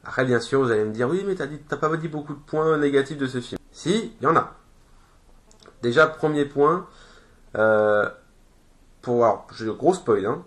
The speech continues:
dans les comics, Mystique est la mère de Diablo. Là, à la bande-annonce, on a l'impression que c'était, qu'il y avait un petit lien, et en fait, non, que dalle. Il y a aucun, il y a rien. On, on sait pas, on sait pas. C'est même limite, dans les bonus, dans les, dans les, c'est même pas une scène coupée, c'est un bêtisier,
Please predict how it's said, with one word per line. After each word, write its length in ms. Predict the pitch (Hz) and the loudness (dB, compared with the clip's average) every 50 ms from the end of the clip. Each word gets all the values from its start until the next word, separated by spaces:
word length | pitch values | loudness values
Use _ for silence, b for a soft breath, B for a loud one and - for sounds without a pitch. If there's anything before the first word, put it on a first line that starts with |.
| - | -10
dans 80 | - 98 | -6 -6
les 100 | 98 101 | -6 -4
comics, 400 | - 113 113 123 151 196 208 - - - - - _ _ - | -4 -2 0 0 0 0 -2 -4 -12 -14 -16 -20 _ _ -12
Mystique 480 | 110 107 - - 180 208 214 214 - | -12 -10 -8 -6 -4 -4 -4 -6 -8
est 60 | 120 107 | -8 -8
la 120 | 104 101 | -4 0
mère 260 | 117 151 185 185 135 | 2 2 2 2 0
de 60 | 123 | -2
Diablo. 420 | 120 127 160 160 143 127 - - - - - - _ _ _ - b b b b b b b b b b b b _ - 123 | -2 0 0 0 0 -2 -4 -4 -8 -20 -20 -20 _ _ _ -20 b b b b b b b b b b b b _ -16 -8
Là, 520 | - 107 117 139 170 190 214 214 - - - _ - - - - - | 0 4 6 8 8 6 6 2 -2 -10 -20 _ -20 -20 -20 -20 -16
à 100 | 104 101 | -14 -10
la 80 | 101 | -4
bande-annonce, 440 | 127 185 208 202 208 208 208 208 - | -2 2 4 6 8 8 6 6 2
on 100 | 113 110 | 0 4
a 40 | 131 | 4
l'impression 500 | 151 147 - 185 175 175 - 185 185 180 | 4 4 4 0 0 0 2 2 2 2
que 60 | 180 | 2
c'était, 240 | - 139 - 139 135 | 0 -4 -4 -4 -8
qu'il 260 | 131 - - - 131 | -8 -10 -10 -4 0
y 80 | 127 135 | 2 2
avait 140 | 131 139 | 4 4
un 120 | 143 143 143 | 4 2 2
petit 220 | 143 - - 233 | -2 -6 -8 -4
lien, 340 | 233 240 240 240 247 254 240 - | 0 4 6 6 6 4 2 0
et 80 | 151 | -2
en 80 | 151 151 | -2 -2
fait, 200 | - 180 175 180 | -2 -4 -4 -4
non, 100 | 180 160 | -4 -6
que 100 | 160 - | -4 -2
dalle. 220 | 139 110 - - - - _ _ 135 120 92 - - - - - | -2 -2 -4 -6 -8 -20 _ _ -20 -20 -20 -20 -20 -20 -20 -20
Il 440 | 92 - - - - - - - | -20 -18 -18 -18 -20 -20 -16 -16
y 60 | - - | -16 -12
a 40 | - - | -6 -2
aucun, 800 | 175 185 180 - - 175 170 165 160 156 156 151 143 135 127 127 b b b b b b b b - | -2 -2 -2 -2 -2 -2 0 0 0 -2 -2 -2 -2 -4 -6 -8 b b b b b b b b -6
il 40 | 110 | -6
y 20 | |
a 20 | 107 | -6
rien. 240 | 104 98 104 98 - - _ - - - | -6 -8 -12 -12 -12 -16 _ -20 -16 -12
On, 120 | 107 107 - | -10 -8 -4
on 100 | 123 135 | -4 -4
sait 160 | 131 - 143 - | -2 -2 -2 -2
pas, 280 | - - - - - - - _ - | -2 -6 -8 -10 -20 -20 -20 _ -14
on 80 | - 117 | -14 -12
sait 160 | - - 107 | -8 -10 -10
pas. 160 | - - - b b b b b b b b b | -10 -10 -18 b b b b b b b b b
C'est 140 | b - 127 | b 0 2
même 160 | 151 160 156 | 4 4 4
limite, 480 | 165 175 185 196 202 190 180 - - - | 4 2 2 2 0 -4 -6 -6 -8 -6
dans 280 | - 107 110 127 131 | -6 -2 0 0 0
les 100 | 135 131 | 0 0
bonus, 500 | 123 123 170 190 196 202 185 175 - - | 0 2 2 2 2 2 -4 -4 -6 -6
dans 80 | - 123 | -4 -2
les, 160 | 110 104 104 | -2 -2 0
dans 120 | 104 107 | 0 0
les, 120 | 107 107 104 | 0 0 -2
c'est 580 | - - - - - - - - - - 104 107 | -6 -8 -12 -14 -14 -16 -18 -20 -18 -14 -10 -8
même 100 | 117 123 | -6 -4
pas 80 | 127 147 | -2 -4
une 60 | 143 | -4
scène 160 | - 131 127 | -4 -6 -6
coupée, 180 | - - - 143 | -6 -6 -8 -6
c'est 140 | - - 98 | -6 -6 -8
un 100 | 98 98 | -8 -6
bêtisier, 680 | 113 156 147 - - 143 135 135 131 139 151 175 185 | -8 -8 -8 -6 -6 -6 -4 -2 0 0 0 -2 -4